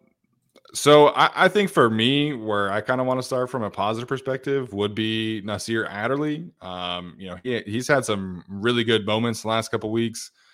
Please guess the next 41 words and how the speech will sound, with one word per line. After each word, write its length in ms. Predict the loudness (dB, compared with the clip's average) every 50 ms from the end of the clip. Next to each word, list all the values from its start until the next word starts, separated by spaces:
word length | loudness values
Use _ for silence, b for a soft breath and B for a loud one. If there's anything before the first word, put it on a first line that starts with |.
| _ _ _ -8
Um, 320 | -6 -4 -4 -6 -6 -8
had 160 | -4 -4 -4 -2
a 60 | 0
couple 260 | -2 0 0 0 -2
of 60 | 0
good 160 | -2 -2 -2
pass, 560 | -2 0 0 0 0 -2 -4 -8 -10 -12 -14 -16 _ -14
uh, 260 | -10 -8 -6 -6 -6 -4
breakups, 560 | -4 -4 -4 -2 -2 -2 -4 -4 -6 -8 -8
really 160 | -8 -6 -6
good 180 | -6 -8 -10 -6
coverage 460 | -6 -4 -4 -2 -2 -4 -4 -4 -6
in 140 | -8 -8 -8
some 200 | -6 -6 -6 -6
instances. 680 | -8 -10 -10 -12 -10 -8 -6 -6 -6 -8 -10 -14 -20 _ _ _ _ _ _ _ _ -10
Um, 600 | -6 -4 -4 -2 -2 -4 -6 -6 -10 -12 -18 -20
he 180 | _ -18 -14 -8
had 300 | -6 -6 -6 -6 -10 -12
some 220 | -12 -10 -10 -8
really 200 | -4 -2 -2 -2
great 300 | -2 -2 -4 -4 -4 -6
tackles 340 | -6 -8 -8 -6 -6 -6 -8
in 120 | -8 -10 -10
space 340 | -8 -6 -6 -6 -6 -6
today. 260 | -8 -8 -8 -6 -6 -8
So, 360 | -8 -8 -8 -8 -8 -10 -12 _ _ _ _ _ _ _ _ _ _ -8
um, 480 | -6 -4 -4 -4 -4 -6 -8 -12 -14 -16 _ _ _ _ _
you 100 | -10 -8
know, 120 | -8 -6
he 140 | -4 2 6
got 200 | 6 6 6 6
benched 340 | 6 4 4 4 2 -2 -2
for 160 | 0 0 2
Alohi 300 | 2 2 2 0 0 0
Gilman 240 | 0 0 0 0 -2
for 180 | -2 -4 -4
some 200 | -4 -4 -6 -4
very 200 | 0 0 0 0
poor 240 | 0 0 0 0 0
play. 500 | 0 0 0 2 2 2 0 -2 -4 -8 -14 _ -16
And, 160 | -16 -16